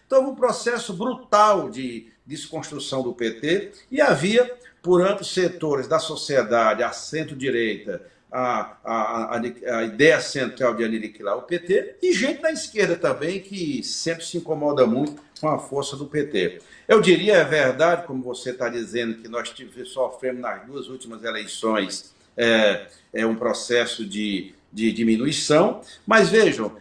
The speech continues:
nós terminamos a eleição de dois mil e dezoito, eu vi a seguinte manchete da Folha de São Paulo: "P S D B riscado do mapa."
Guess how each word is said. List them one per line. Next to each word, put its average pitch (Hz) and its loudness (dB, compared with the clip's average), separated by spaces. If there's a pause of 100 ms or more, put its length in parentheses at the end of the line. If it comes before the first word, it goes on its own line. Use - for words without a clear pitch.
(120)
nós 170 0
terminamos 180 0
a 139 0
eleição 131 -4
de 120 -4
dois 113 -2
mil 113 -2
e 107 -8
dezoito, 110 2
eu 131 -2
vi 156 -4
a 139 -2
seguinte 156 -12
manchete 143 -6
da 131 0
Folha 127 0
de 127 -8
São 120 -2
Paulo: 87 -6
"P 127 4
S 139 4
D 127 0
B 165 0 (220)
riscado 143 2
do 151 -6
mapa." 90 -4